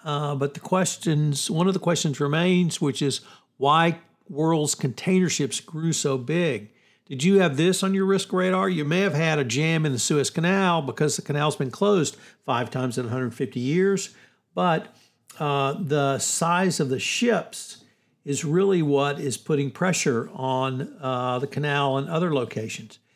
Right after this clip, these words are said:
The Ever Given, the ship that got stuck, is longer than the Empire State Building and capable of carrying, carrying furnishings for twenty thousand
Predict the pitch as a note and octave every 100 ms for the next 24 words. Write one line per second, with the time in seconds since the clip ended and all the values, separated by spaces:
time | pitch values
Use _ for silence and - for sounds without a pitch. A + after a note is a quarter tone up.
0 | _ _ _ F#3 C3 C#3 D#3+ F3 F3+ C3
1 | B2 B2+ C#3+ - - E3+ D#3 - _ _
2 | _ C3 B2+ B2+ - - F3+ E3+ C3 B2
3 | C#3+ E3 E3+ D3 C#3 C#3 C3+ C3 - _
4 | _ C#3 D3 C3 C3+ - E3 F#3 D3+ C3+
5 | B2+ B2 C#3 F3+ B2+ B2 A2+ _ _ _
6 | _ - - F3 E3+ C#3+ C#3 A2+ - D#3+
7 | E3+ - C3 A#2+ _ _ G3 G3 D#3 B2+
8 | - F3+ F3+ - C#3 - A#2 - D#3+ E3+
9 | E3+ E3 C#3 C3 C3 C#3 B2